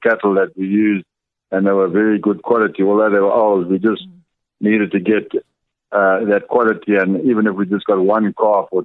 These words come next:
Speaker 1: two from those old cows, and that was the foundation of our herd today.
Speaker 2: Mm, mm.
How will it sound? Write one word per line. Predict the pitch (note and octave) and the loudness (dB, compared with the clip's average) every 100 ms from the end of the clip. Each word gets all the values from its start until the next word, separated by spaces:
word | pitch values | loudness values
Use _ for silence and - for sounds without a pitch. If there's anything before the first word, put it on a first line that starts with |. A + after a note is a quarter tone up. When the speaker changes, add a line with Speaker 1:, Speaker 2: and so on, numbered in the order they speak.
| - | -2
Speaker 1:
two | A2+ F#2+ | -2 -2
from | - F#2 | -2 0
those | F#2+ F#2 | 0 0
old | G2 G2 F#2 | 0 0 -2
cows, | G#2+ F#2+ E2 - _ | -2 0 -2 -6 _
and | E2+ F#2+ | -4 -2
that | |
was | G#2 F#2+ | 0 0
the | F#2+ - | -2 -2
foundation | G2+ F#2+ F2+ G2 G2 F#2 | -2 0 0 -2 -2 -4
of | F2 | 0
our | F2+ F2 D#2 | 0 0 -2
herd | F#2 F#2+ F2+ _ | -2 -2 -4 _
today. | F2+ D#2+ - _ _ | -4 -4 -6 _ _
Speaker 2:
Mm, | E3 D3+ _ _ | -20 -20 _ _
mm. | E3 | -20